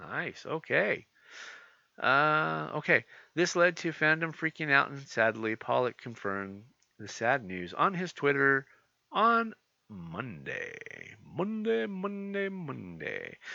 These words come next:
While certainly sounds final, hopefully there is a chance for some sort of resolution for the series to be produced in the future. We have seen a number of other shows get picked up by various new streaming services after their cancellation recently, including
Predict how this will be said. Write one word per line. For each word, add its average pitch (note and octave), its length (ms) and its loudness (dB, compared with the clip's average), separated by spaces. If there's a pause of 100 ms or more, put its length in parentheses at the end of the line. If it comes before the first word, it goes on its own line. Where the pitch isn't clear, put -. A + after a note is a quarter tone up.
(240)
While F#3 340 4
certainly F#3+ 560 -4
sounds F3 460 0
final, C#3+ 500 2
hopefully C#3+ 480 -2
there C3 320 4
is C3 140 0
a B2+ 60 -10
chance D#3 360 -2
for - 120 -10
some F#3 260 -4
sort D#3+ 300 2
of C#3 160 0
resolution C#3+ 600 0
for G#2 220 0
the G#2 80 -2
series D3+ 520 0
to G#2+ 100 -12
be G2+ 200 -4
produced A#2 500 -2
in D#2 260 -10
the E2+ 100 -10
future. F#2 580 -2 (420)
We B2+ 180 0
have B2+ 240 2
seen C#3+ 500 -4
a A2 140 -4
number C#3 360 2
of A#2+ 220 4
other D#3+ 560 2
shows C3+ 460 0
get B2+ 180 -2
picked D3 300 -2
up G2+ 180 2
by A2+ 380 4
various C#3+ 640 2
new D3 280 -4
streaming G3 480 -4
services C3 720 -2
after B2+ 520 -2
their A#2 220 -2
cancellation G#2+ 720 -6
recently, F2 480 -8
including D#3+ 560 0